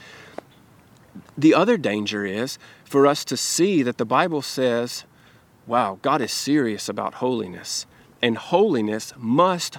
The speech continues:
look like this or act like this." So without there being any reality of change from within,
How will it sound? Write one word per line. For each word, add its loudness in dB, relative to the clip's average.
look 0
like -4
this -2
or -2
act -6
like -4
this." -4
So 4
without 2
there -2
being 0
any 2
reality -2
of -18
change -4
from -4
within, -4